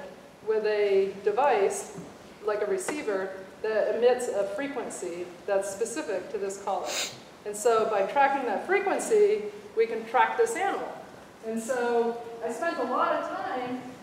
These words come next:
tracking my marten that I had trapped and collared. And how did we track them? Well, we used snowmobiles. I did a lot of this using these antennas with the receiver to listen to the beeps. So I got really good at beep,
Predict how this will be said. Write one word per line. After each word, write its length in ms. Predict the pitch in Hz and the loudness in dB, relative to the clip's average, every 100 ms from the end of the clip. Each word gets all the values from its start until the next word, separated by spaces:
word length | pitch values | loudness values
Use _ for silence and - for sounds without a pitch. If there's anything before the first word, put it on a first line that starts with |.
| - - | -18 -6
tracking 440 | 269 320 285 240 | 0 2 0 -4
my 160 | 226 226 | -4 -2
marten 480 | 302 359 214 214 220 - - | 0 0 0 -4 -6 -10 -4
that 120 | 240 | 0
I 120 | 240 233 | 4 4
had 500 | 233 220 - - - | 4 2 -2 -6 0
trapped 340 | 240 233 247 | 2 2 0
and 160 | 226 - | -4 -2
collared. 360 | 302 226 - - - - 226 | -2 0 -2 -6 -12 -14 -10
And 120 | 220 | -6
how 200 | 285 294 | 2 2
did 120 | - | 2
we 140 | 220 - | -2 0
track 280 | 302 311 | 0 2
them? 280 | 320 330 330 - - - - | 0 0 0 -4 -10 -12 -4
Well, 300 | 240 240 240 | 2 2 2
we 80 | 226 | -4
used 200 | - 269 | -6 -4
snowmobiles. 760 | 294 311 294 285 277 277 277 - - - | -2 -2 -2 0 2 0 -2 -8 -14 -10
I 40 | 208 | -2
did 140 | 240 | 0
a 80 | 220 | 2
lot 260 | 214 240 240 | 2 4 2
of 60 | |
this 460 | 233 214 - - - - | 0 -2 -4 -10 -14 -12
using 340 | 226 240 240 233 | -6 -4 -2 0
these 240 | 220 214 | 0 0
antennas 840 | 208 196 208 254 262 262 262 - - - 208 | -2 -4 -2 0 2 0 -2 -8 -10 -8 -4
with 140 | 202 | 0
the 100 | 196 | 0
receiver 560 | 196 - 247 254 254 240 | -2 -2 -6 -4 -4 -2
to 220 | 196 180 - - | -4 -6 -6 0
listen 260 | 233 247 233 | 0 0 -4
to 100 | 214 | -4
the 80 | |
beeps. 440 | 190 220 269 - - - - - | -4 -4 -4 -6 -10 -12 -8 0
So 100 | 214 | 4
I 40 | |
got 160 | 226 214 | 6 6
really 260 | 233 233 | 8 8
good 300 | 226 220 226 | 8 6 6
at 200 | 381 - | 4 6
beep, 200 | 440 427 | 8 8